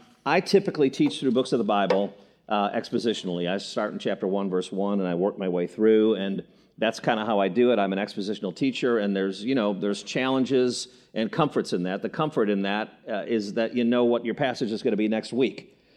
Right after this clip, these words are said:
And the challenge is you know what your passage is gonna be next week,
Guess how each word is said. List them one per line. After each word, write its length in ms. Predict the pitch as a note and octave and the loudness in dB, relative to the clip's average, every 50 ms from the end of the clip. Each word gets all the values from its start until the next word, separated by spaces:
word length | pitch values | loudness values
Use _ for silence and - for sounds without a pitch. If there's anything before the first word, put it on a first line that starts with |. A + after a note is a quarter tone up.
| _ _ _ _ - | _ _ _ _ -4
And 200 | A2+ A2 A2+ A2+ | -2 0 0 0
the 40 | G#2+ | 0
challenge 460 | - - E3+ F#3 G3 E3 C3 G#2+ G#2+ | 2 2 4 4 4 4 2 2 0
is 380 | G2+ F2 E2+ G2 A2 A2 - - _ _ _ _ _ _ - | 0 0 0 -2 -4 -6 -8 -14 _ _ _ _ _ _ -4
you 180 | - A#2 B2 B2 | 0 2 4 4
know 120 | C#3 C#3+ | 6 4
what 160 | B2+ B2+ B2 | 4 4 2
your 80 | - C3+ | 0 0
passage 360 | - D3 B2+ - C#3+ B2+ A#2 | 0 0 0 0 -2 -2 -2
is 100 | A#2+ G#2+ | 0 0
gonna 140 | C3+ A#2+ A2 | 2 2 2
be 100 | A#2+ A#2 | 2 2
next 220 | A#2+ A#2 - - | 0 0 0 2
week, 400 | D#3+ F3+ C3+ - - - - - | 4 4 4 2 -2 -12 -16 -20